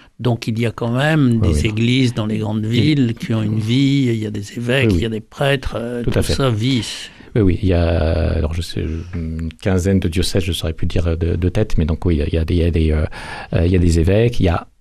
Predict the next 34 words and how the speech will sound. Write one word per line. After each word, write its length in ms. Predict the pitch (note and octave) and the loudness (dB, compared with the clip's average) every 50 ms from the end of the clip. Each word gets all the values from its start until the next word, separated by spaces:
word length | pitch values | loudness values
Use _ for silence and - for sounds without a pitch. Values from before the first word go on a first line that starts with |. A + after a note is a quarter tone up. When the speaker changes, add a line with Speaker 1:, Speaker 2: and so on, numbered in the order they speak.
| - - | -2 0
Speaker 2:
euh, 300 | G2 F2+ E2 E2+ F2 - - | 2 2 2 2 0 0 0
un 100 | - A#2 | 0 0
cardinal 540 | A2 - A2 F#2 D#2 F#2 F2 F2 A2+ D3+ D3+ - | 0 2 0 0 2 2 2 2 2 0 -2 -2
japonais, 400 | G#2 F#2+ - - - D#2+ F#2+ C#3 | -2 -4 -2 0 0 0 0 -2
c'est, 220 | - - - E2 | -4 -4 -6 -4
il 480 | D#2+ D#2 D#2 D2+ D#2+ E2 D#2+ E2 E2+ E2+ | -4 -2 -2 -2 -2 -4 -4 -4 -4 -6
n'y 60 | E2+ F2 | -6 -6
en 40 | F#2+ | -8
a 40 | - - - | -10 -12 -12
pas 100 | - G2 | -8 -4
eu 80 | F2 D#2+ | -4 -2
souvent, 220 | - - - G#2+ | 0 0 -2 -2
je 60 | B2 | -2
crois 100 | - G2 | -4 -6
que 80 | - - | -4 -4
c'est 100 | F2 - | -6 -6
le 0 | |
sixième, 460 | - - G2+ E2+ E2 F#2 F2+ E2+ D#2 | -2 -2 -2 0 0 0 0 0 0
euh, 260 | D2+ D#2+ E2 F2 F#2 - G#2 A2 - - - - | -2 -4 -4 -6 -6 -6 -8 -10 -12 -14 -16 -10
simplement 400 | - - - - - E2 E2 E2 | -8 -6 -4 -2 -2 0 0 0
de, 140 | D#2+ D#2+ | 0 -2
de 140 | D#2+ E2 E2+ D#2+ | 0 0 -2 -2
l'histoire 260 | D#2+ - - D#2+ D2+ | 2 2 2 2 4
du 80 | D#2+ | 2
Japon, 300 | D#2+ D#2 - - - D3+ - - - - - - - - - - - - - | 0 -2 0 0 -2 -2 -2 -8 -16 -18 -18 -18 -20 -20 -20 -20 -18 -6 -2
euh, 400 | - F2 D#2+ D#2 D2+ D2+ D#2+ E2 E2 | 0 0 2 2 0 0 0 0 -2
le 80 | E2 E2 | -2 -2
cardinal 480 | D#2+ D#2 D2+ D2+ D#2 E2+ D#2+ D#2+ D#2+ | -2 -2 -2 -2 -2 0 0 -2 -2
de, 220 | E2 E2+ E2 E2 E2+ | -2 -2 -2 -2 -2
de, 180 | F2 F2 E2+ E2+ E2+ F2 F#2 | -2 -2 -2 -2 -2 -2 -2
de 440 | F#2+ F#2+ F#2 - - F#2 E2+ D#2+ E2 | -2 -2 -2 -2 -2 -2 -2 -2 -2
Osaka. 420 | E2 - - - - - G2 A#2+ - - - - - - - - - - - - - - _ - | -2 0 -2 -2 -2 0 -2 -2 -2 -6 -12 -18 -20 -20 -18 -18 -18 -18 -18 -20 -20 -20 _ -2
Et, 340 | - G#2 G2+ G2+ G2 F#2+ F#2 | 2 4 4 6 6 6 6
euh, 800 | F2 E2+ E2+ E2+ E2 E2 E2 E2 E2 E2 E2 E2 E2 F2 F2 F2 | 4 4 4 4 4 2 2 2 2 2 2 2 2 0 0 0